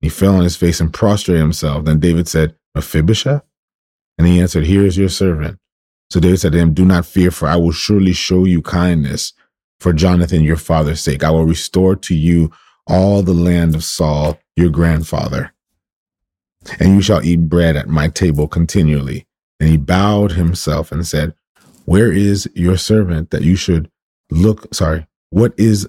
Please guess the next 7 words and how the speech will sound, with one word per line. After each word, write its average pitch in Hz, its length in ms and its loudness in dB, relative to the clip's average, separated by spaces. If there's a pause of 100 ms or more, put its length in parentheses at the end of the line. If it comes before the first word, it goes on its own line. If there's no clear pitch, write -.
(120)
your 92 260 2
servant 98 540 -2 (640)
that 69 120 2
you 87 120 6
should 98 200 0
look 98 260 2
upon 82 680 -2